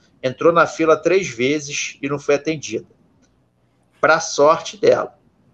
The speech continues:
porque se você pegar dois mil e sete, dois mil e nove e dois mil e treze, é, ela poderia ter caído com sobras, né? Então, se hoje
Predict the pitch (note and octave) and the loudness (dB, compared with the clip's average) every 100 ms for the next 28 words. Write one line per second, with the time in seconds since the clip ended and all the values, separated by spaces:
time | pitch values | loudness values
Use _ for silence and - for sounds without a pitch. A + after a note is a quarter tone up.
0 | _ _ _ A#2+ A2 - - A#2 A#2 A#2+ | _ _ _ -6 -6 -10 -6 0 2 2
1 | A#2 A#2 A#2 A2+ A2 G#2 - _ - B2+ | 2 2 0 2 0 -2 -6 _ -10 -8
2 | - E3 F#3+ D3 C3 B2+ A#2+ B2 F#3 - | -6 0 2 4 2 2 0 -2 -6 -6
3 | - A#2 A2 F#2+ - - - _ _ _ | -2 0 0 -4 -14 -14 -16 _ _ _
4 | - A#2+ A2 A2 D#3 G3 C3 A#2 G#2+ - | 0 0 0 -4 -6 0 2 4 2 -2
5 | F#2+ F2+ _ _ _ _ C3+ C#3+ C3+ A#2 | -16 -18 _ _ _ _ -4 2 2 2
6 | B2 B2+ - - G#2+ B2+ A2 - _ _ | -6 -6 -4 -2 2 2 0 -14 _ _
7 | _ _ _ _ _ _ _ _ _ _ | _ _ _ _ _ _ _ _ _ _
8 | _ _ _ _ _ _ _ _ _ A2 | _ _ _ _ _ _ _ _ _ -4
9 | G#2+ G#2+ A2 A#2+ D3+ D3 C3 C#3+ E3 - | -2 2 2 2 2 4 4 2 0 0
10 | B2+ B2 - - E3 - A#2+ A2 F#2+ - | 0 0 -2 -8 -8 -2 2 2 0 -16
11 | - A2+ A#2+ C#3+ D3 - F#3+ E3+ G#3 A3+ | -16 -14 -4 -2 -2 -4 0 4 6 4
12 | G3+ G#3+ | 0 -12